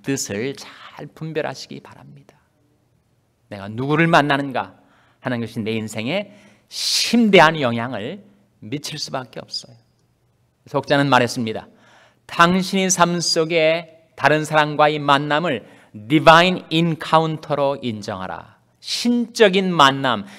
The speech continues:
신적인 조우로 인정하며 살라 하는 거죠. 우리는 시공간 속에 갇혀서 그야말로 내일을 알지 못하고 살아가는데,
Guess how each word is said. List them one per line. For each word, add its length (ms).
신적인 840
조우로 760
인정하며 640
살라 580
하는 300
거죠. 320
우리는 220
시공간 720
속에 280
갇혀서 800
그야말로 760
내일을 440
알지 380
못하고 760
살아가는데, 840